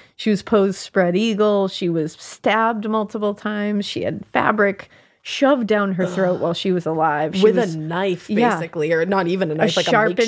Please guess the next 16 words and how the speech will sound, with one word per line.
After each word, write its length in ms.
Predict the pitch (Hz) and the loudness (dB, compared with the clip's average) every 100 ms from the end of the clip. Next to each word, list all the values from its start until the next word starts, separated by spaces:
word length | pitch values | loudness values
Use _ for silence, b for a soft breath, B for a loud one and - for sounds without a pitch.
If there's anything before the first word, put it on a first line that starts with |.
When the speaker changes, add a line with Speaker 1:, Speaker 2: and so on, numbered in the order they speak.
| 226 | 0
Speaker 2:
makeshift. 340 | 202 208 - | -2 -4 -6
Speaker 1:
stake, 600 | - - - 208 190 156 | -14 -14 -2 0 0 -2
essentially. 580 | 165 - 156 165 185 165 | -6 -2 -4 0 0 2
Speaker 2:
Like 80 | 165 | 2
a 60 | 180 | 0
shank. 520 | 180 180 170 - - - | -2 -2 -4 -6 -14 -2
Speaker 1:
And 300 | 226 220 202 | 2 2 0
she 300 | - 226 214 | 0 2 4
was 380 | 196 190 185 180 | 4 4 2 -2
raped 560 | 180 190 180 180 - | 2 2 2 -2 -8
before 400 | 185 175 165 160 | -6 -6 -4 -4
and 100 | 156 | -2
after 320 | 147 127 - 143 | -4 -6 -6 -6
death. 500 | 67 67 - _ _ | -4 -6 -8 _ _
It 160 | - 180 | -2 2
is 300 | 175 170 | 2 0